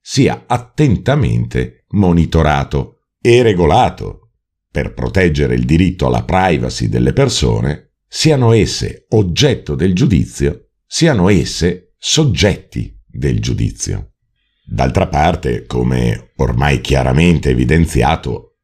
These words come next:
l'uso di tecniche neuroscientifiche potrebbe contribuire ad una maggiore equità nel processo decisionale giudiziale,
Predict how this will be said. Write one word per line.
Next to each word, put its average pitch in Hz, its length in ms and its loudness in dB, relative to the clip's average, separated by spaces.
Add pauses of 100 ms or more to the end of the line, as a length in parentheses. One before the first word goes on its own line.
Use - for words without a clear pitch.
(140)
l'uso 95 500 4
di 69 160 0
tecniche 78 520 2
neuroscientifiche 82 1500 2 (320)
potrebbe 127 520 0
contribuire 90 1120 2
ad 69 180 -2
una 87 220 4
maggiore 85 640 2
equità 90 760 -2
nel 62 240 -4
processo 65 680 -2
decisionale 67 960 0
giudiziale, 58 920 -4